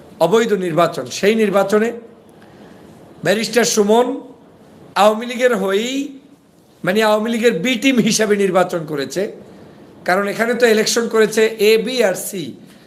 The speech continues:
সি মানে জাতীয় পার্টির কিছু, আর এ আওয়ামী লীগ, বি মানে তাদের এই যে কিছু স্বতন্ত্র প্রার্থী, আর সি মানে জাতীয় পার্টি। এই তিনটে গোষ্ঠী মিলে একটা নির্বাচন করেছে, নিজেরা ভাগ বটোয়ারা করে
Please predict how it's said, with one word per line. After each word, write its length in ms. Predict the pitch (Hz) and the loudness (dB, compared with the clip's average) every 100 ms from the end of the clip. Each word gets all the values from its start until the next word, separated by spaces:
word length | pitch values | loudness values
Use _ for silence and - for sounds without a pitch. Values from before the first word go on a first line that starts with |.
| - | -12
সি 260 | - - 240 | -2 2 2
মানে 240 | 233 220 | 2 0
জাতীয় 340 | 208 202 214 214 | 0 0 0 0
পার্টির 300 | 208 208 202 | 2 0 -2
কিছু, 300 | 214 220 269 | -4 0 2
আর 140 | 196 180 | 2 0
এ 440 | 196 208 202 196 - - - | 2 2 0 -6 -16 -20 -4
আওয়ামী 300 | 165 208 233 | 0 0 0
লীগ, 220 | 247 180 | -4 -4
বি 140 | 202 214 | -2 0
মানে 240 | 208 196 | 0 0
তাদের 340 | 196 180 190 | -2 -2 -2
এই 100 | 180 | -2
যে 300 | 165 170 165 - - _ - | -2 -2 -4 -12 -20 _ -4
কিছু 200 | 180 175 | -2 0
স্বতন্ত্র 420 | - 175 202 208 | -2 0 0 -2
প্রার্থী, 400 | 220 226 226 247 | 0 0 0 0
আর 80 | 208 | 0
সি 220 | - 196 | -2 -4
মানে 200 | 185 170 | -2 -2
জাতীয় 340 | 156 147 143 117 | -4 -4 -6 -6
পার্টি। 240 | 113 - - - - - - | -8 -10 -20 -20 -20 -8 -2
এই 100 | 233 | 0
তিনটে 320 | 254 262 269 | 0 0 0
গোষ্ঠী 360 | 214 262 - 285 | 0 -2 0 0
মিলে 200 | 285 262 | 2 0
একটা 220 | - 226 | 0 -2
নির্বাচন 460 | 202 196 208 220 | 0 2 0 -2
করেছে, 340 | 214 233 233 269 | -4 -4 -4 -2
নিজেরা 320 | 233 220 220 | 0 2 2
ভাগ 300 | 165 165 165 | 2 0 -4
বটোয়ারা 260 | 185 190 180 | -4 -4 -4
করে 320 | 175 156 | -4 -4